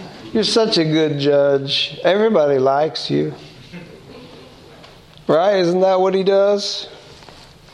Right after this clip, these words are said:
He flatters the judge.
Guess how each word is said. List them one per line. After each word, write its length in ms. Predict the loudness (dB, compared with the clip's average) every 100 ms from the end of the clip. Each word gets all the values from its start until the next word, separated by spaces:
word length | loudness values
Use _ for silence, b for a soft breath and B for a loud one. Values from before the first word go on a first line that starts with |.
| -20 -20 -20 -20 -20 -20 -20 -20 -20 -20 -20 -20 B B B B B B B B -10
He 80 | -6
flatters 600 | 0 2 4 4 2 0
the 140 | -2 0
judge. 760 | 2 2 2 0 -2 -4 -6